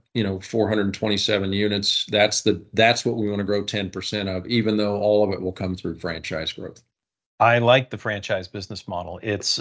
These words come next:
Speaker 2: it's, um, you know, it, it, there were a couple of things that I noticed when I was ticking through your latest, uh, earnings report.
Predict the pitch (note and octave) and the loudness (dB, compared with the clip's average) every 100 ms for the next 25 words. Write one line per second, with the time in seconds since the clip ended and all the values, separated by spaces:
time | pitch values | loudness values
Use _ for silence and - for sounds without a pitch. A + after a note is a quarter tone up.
0 | - A2+ G2 - A#2 G#2 G2 F#2 F#2 F2+ | 2 2 2 0 4 6 6 4 0 -6
1 | F2 _ _ _ _ _ _ _ _ - | -10 _ _ _ _ _ _ _ _ 2
2 | C#3+ C3 C3+ D3+ C#3 D3 D#3 D#3 G3 G3 | 4 6 2 -2 -8 -4 -4 0 0 0
3 | F3 E3+ C#3+ B2+ A#2+ A#2+ A#2+ A2+ - G#2 | -2 -2 -4 -2 0 0 -2 -4 -4 -4
4 | G2 - A#2 A2 G#2 A2 A2 G#2 F#2+ F#2+ | -4 -6 -6 -8 -8 -6 -2 0 0 0
5 | G#2+ G#2+ F#2+ - - F#2+ - G#2+ G#2+ G2+ | 0 0 -2 -4 -4 -4 -2 -2 0 -2
6 | F#2+ - - D#2+ | -6 -8 -8 -8